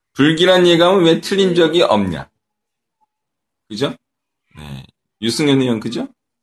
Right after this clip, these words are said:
어린 왕자를 좋아하는 유승현 의원. <laughs> 남편 앞에서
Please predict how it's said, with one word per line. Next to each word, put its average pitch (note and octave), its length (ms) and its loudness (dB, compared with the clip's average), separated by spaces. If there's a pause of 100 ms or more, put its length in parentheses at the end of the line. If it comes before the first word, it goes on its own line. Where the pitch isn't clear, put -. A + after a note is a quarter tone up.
(360)
어린 A#2+ 280 2
왕자를 A2 420 0
좋아하는 F2 580 -10 (540)
유승현 F#2 380 -8
의원. C#2 160 -18 (240)
<laughs> - 600 -4 (960)
남편 C3 360 0
앞에서 A2 560 -4